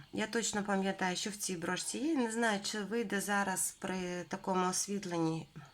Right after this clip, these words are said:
чи буде це видно, але давайте спробуємо. Я взяла ліхтарик. Ну, дуже погано видно, але, в принципі, можна по-, давайте спробуємо якось затемнити. Ага, бачите?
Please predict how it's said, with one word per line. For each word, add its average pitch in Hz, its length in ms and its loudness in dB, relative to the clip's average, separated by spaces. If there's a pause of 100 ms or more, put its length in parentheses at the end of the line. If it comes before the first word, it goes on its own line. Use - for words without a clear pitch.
(240)
чи - 140 -2
буде 190 300 2
це 170 260 -2
видно, 247 440 4
але 185 200 0
давайте 190 400 0
спробуємо. 135 760 -2
Я 165 120 -2
взяла 165 300 0
ліхтарик. 208 580 0 (1800)
Ну, 220 200 -2 (280)
дуже 175 420 2
погано 160 520 4
видно, 254 460 4
але, 175 260 4
в 214 100 -8
принципі, 226 600 0
можна 165 400 2
по-, - 200 -6 (420)
давайте 170 400 -10
спробуємо 196 760 -6
якось 180 540 -8
затемнити. 196 800 -2
Ага, 165 360 4
бачите? 196 520 0